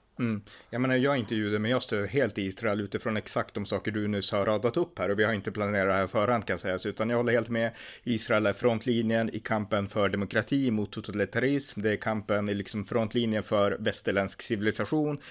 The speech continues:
även om Israel är mer än bara västerländskt då. Men, liksom, du förstår vad jag menar här.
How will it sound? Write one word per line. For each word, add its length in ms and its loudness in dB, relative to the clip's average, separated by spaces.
även 240 -4
om 120 -2
Israel 360 4
är 60 4
mer 220 6
än 100 0
bara 180 4
västerländskt 460 0
då. 100 0
Men, 180 0
liksom, 340 0
du 80 -4
förstår 200 -4
vad 80 4
jag 60 2
menar 180 2
här. 240 2